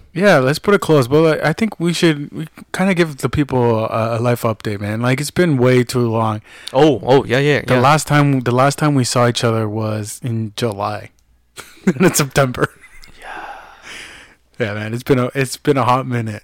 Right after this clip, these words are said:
Speaker 2: Yeah.
Speaker 1: It's been a
Speaker 2: Um,
Speaker 1: hot minute. So you go first, brother. What, what's new in, in your life? What's, what's, uh, what's, what's making you happy? What's making you upset?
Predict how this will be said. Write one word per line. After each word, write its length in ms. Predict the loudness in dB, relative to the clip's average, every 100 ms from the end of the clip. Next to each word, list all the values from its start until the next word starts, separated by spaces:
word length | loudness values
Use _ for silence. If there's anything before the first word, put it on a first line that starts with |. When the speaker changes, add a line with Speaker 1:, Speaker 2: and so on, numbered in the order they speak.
| -12
Speaker 2:
Yeah. 380 | -6 -4 -6 -8 -16 _
Speaker 1:
It's 100 | -2
been 100 | 2
a 40 |
Speaker 2:
Um, 40 |
Speaker 1:
hot 120 | 2 0
minute. 380 | -4 -6 -10 -16 _ _ _ _
So 100 | 0
you 60 | 4
go 100 | 4
first, 260 | 4 0 2
brother. 320 | 2 2 -2 _ -12
What, 280 | -2 -2 0
what's 280 | -4 -2
new 240 | 2 4 6
in, 280 | 4 -2 -4
in 200 | -4 -2
your 120 | -2
life? 360 | 0 -2 -2 -2
What's, 400 | -2 -2 -10 -12 -18 -20 -20 -20 _ -4
what's, 340 | -4 -4 -2
uh, 480 | 2 2 0 -2 -6 -14 _ _ -20 _ _ _ _ _ _ -4
what's, 400 | -4 -4 -12 -14 _
what's 200 | -10 -6
making 280 | -4 -4 -4
you 60 | -4
happy? 440 | -2 -4 -4 -4
What's 240 | -4 -4 -6
making 260 | -8 -6
you 80 | -8
upset? 540 | -8 -8 -4 -4 -4